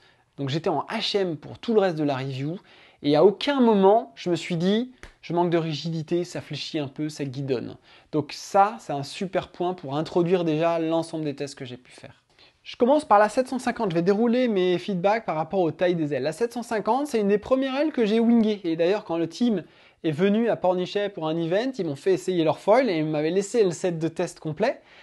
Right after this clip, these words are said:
Euh, j'avais essayé dès cet événement la sept cent cinquante. Ce qui m'avait impressionné, je trouvais que la mania était très bonne. J'avais le stab cent cinquante-cinq. Euh, la glisse est sans f-, sans filtre, euh, sans frein,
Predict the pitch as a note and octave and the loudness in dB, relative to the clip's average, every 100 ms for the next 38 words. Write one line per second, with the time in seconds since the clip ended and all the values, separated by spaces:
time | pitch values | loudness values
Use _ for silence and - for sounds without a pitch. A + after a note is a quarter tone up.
0 | - - D3+ D#3 D#3 D#3 D3+ D#3+ E3+ F#3+ | -20 -6 4 8 8 6 4 2 6 6
1 | G#3 - A#3+ A#3+ F3 E3+ F#3 A#3+ C4 B3+ | 4 0 2 2 0 -2 0 2 2 0
2 | - _ F#3+ F#3 F#3+ F3 F#3 G#3 B3 A3+ | -10 _ -2 2 2 2 2 2 0 -2
3 | F3+ E3+ F3 - E3+ F3 D3+ F#3 B3+ - | -4 -2 -4 -6 -8 -6 -2 0 -2 -6
4 | - - - - - - - B3 A3+ A3 | -18 -20 -20 -20 -20 -20 -2 4 6 6
5 | A#3 A3+ - A3 - A#3 A#3+ B3 - G3 | 4 2 -2 -4 -2 0 2 0 -2 -4
6 | D#3+ D3+ F#3+ G3+ A3 A3 E3+ - D3 - | -2 0 2 2 2 0 -2 -4 -8 -2
7 | G3 F#3+ A#3 F3+ E3+ - E3 - A#3+ A3+ | 2 2 2 0 -2 -2 -6 -6 -12 -10
8 | G#3+ F3 - F3 A#3 - - _ - - | -8 -8 -8 -8 -8 -12 -20 _ -20 -20
9 | - D3+ D3+ D3 D3 B2+ E3+ D#3+ F#3+ C4+ | -4 0 2 4 2 2 0 2 4 4
10 | - - _ _ _ F3 E3+ C#3 - - | 2 -8 _ _ _ 0 0 -2 -12 -16
11 | - A#3+ A#3 A#3 - - - - _ - | 2 4 4 -2 -14 -18 -20 -20 _ -20
12 | A#3+ E3+ D#3 D#3 D3+ C3+ D#3 D#3 D#3 D3+ | -18 -20 -20 -20 -20 -20 -20 -16 -14 -6
13 | - A#3 B3+ A#3+ - - _ _ _ D#3 | -4 0 2 0 -2 -12 _ _ _ 2
14 | D3+ D3+ D3 D3 D3 C#3+ - A3+ - F#3+ | 4 6 6 6 4 0 -2 -4 -2 -4